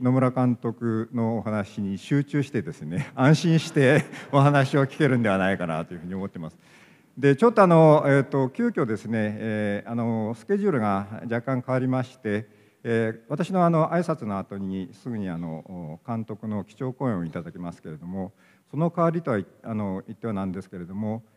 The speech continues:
えーと、皆さん、年配の方はご存知だと思いますけれども、巨人軍で投手を務められた角光雄氏が、あー、急遽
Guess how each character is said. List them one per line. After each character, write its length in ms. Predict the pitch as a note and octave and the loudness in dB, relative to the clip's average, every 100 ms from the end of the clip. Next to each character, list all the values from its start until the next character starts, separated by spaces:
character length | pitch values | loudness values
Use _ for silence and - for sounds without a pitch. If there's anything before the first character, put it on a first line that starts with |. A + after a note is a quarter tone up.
| _ _ | _ _
え 140 | G#2+ A2 | -6 -6
ー 20 | |
と、 520 | G#2+ G#2 G#2 - - _ _ | -4 -2 -2 -6 -14 _ _
皆 240 | C3 C#3+ D#3+ | -4 0 0
さ 360 | D3 C3 A2+ | 2 2 2
ん、 100 | G#2 - - | 0 -4 -4
年 180 | C#3 D3 | -2 0
配 140 | E3 | 0
の 80 | F3 | -2
方 160 | B2+ | -2
は 80 | D3+ | -2
ご 80 | A#2+ | -2
存 160 | A#2+ A#2 | -4 -4
知 60 | |
だ 100 | G#2 | -4
と 80 | G2 | -8
思 100 | G2 | -10
い 60 | G2 | -8
ま 100 | G2 | -10
す 80 | |
け 60 | - | -12
れ 40 | |
ど 60 | F2+ | -10
も、 80 | G2+ | -8
巨 140 | C#3 | -4
人 260 | D#3 G#3+ G3 | 0 0 2
軍 380 | D3 G#2 F2 D2 | 2 0 -2 -4
で 240 | A2 F#2+ | -4 -4
投 180 | - D3 | -4 -6
手 140 | - | -4
を 80 | F#2 | -8
務 240 | - G2+ | -8 -10
め 60 | F#2 | -8
ら 60 | F2 | -8
れ 60 | |
た 140 | E2 E2+ | -10 -14
角 260 | - A3+ | -4 0
光 160 | C#3+ D#2 - _ | 0 -2 -10 _
雄 1040 | A2+ F#2 D#2+ D2 - G#2 F#2+ F#2+ B2+ A2 G#2 | -8 -6 -6 -8 -10 -8 -8 -6 -2 -2 -4
氏 380 | - - D#2+ - _ | -10 -16 -14 -16 _
が、 320 | A#2+ A2 G#2+ - - _ - | -2 0 0 -4 -20 _ -10
あ 480 | F#2+ F#2+ F#2 E2+ D#2 | -4 -4 -4 -6 -8
ー、 20 | |
急 120 | - A2 | -8 -8
遽 340 | - E2+ C#2+ | -6 -8 -10